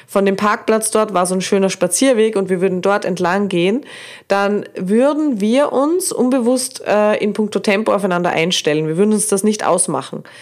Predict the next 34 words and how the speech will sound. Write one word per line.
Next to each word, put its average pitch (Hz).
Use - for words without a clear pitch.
Äh, 185
vielleicht, 185
äh, 180
bist 190
du 311
der 302
Höflichere 262
oder 160
ich, 320
wir 170
wissen's 196
nicht, 320
äh, 214
der 220
sagt, 226
„Ich 233
stell 233
mich 262
jetzt -
umgekehrt 294
auf 226
den 233
anderen 208
ein.“ 160
Wer 214
weiß, 330
ne? 226
Äh, 220
und 226
auch 240
diese 370
Dinge 160
sind, 202
äh, 185